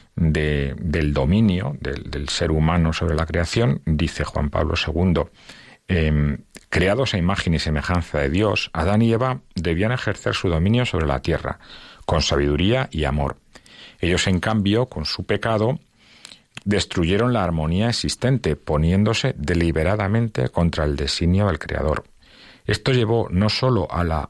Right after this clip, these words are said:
alienación del hombre mismo, a la muerte y al fratricidio, sino también a una especie de rebelión de la tierra contra él.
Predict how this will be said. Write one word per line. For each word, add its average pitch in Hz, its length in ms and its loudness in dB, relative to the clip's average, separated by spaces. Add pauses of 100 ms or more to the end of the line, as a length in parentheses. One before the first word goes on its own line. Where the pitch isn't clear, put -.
alienación 82 960 0
del 80 200 0
hombre 80 220 2
mismo, 92 400 0
a - 60 0
la 73 140 2
muerte 85 420 -2
y 80 80 0
al 80 120 0
fratricidio, - 800 -4 (440)
sino 80 300 0
también 101 340 2
a 104 60 2
una 98 120 0
especie 92 340 -4
de 104 80 0
rebelión 80 540 0
de 98 60 0
la 80 120 0
tierra 92 380 0
contra 78 420 -2
él. 80 240 -2